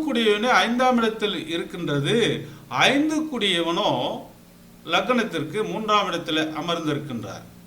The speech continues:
இந்த வகையிலே பார்க்கின்ற பொழுது ஒரு, எ,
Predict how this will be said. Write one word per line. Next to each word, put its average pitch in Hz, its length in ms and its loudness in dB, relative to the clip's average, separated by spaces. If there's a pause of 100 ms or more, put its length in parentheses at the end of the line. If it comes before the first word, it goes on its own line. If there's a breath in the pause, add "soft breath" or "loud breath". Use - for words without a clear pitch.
இந்த 208 220 -4
வகையிலே 226 420 2
பார்க்கின்ற 175 600 -2
பொழுது 131 680 -8 (960)
ஒரு, 151 540 -4 (320 loud breath)
எ, 175 40 -8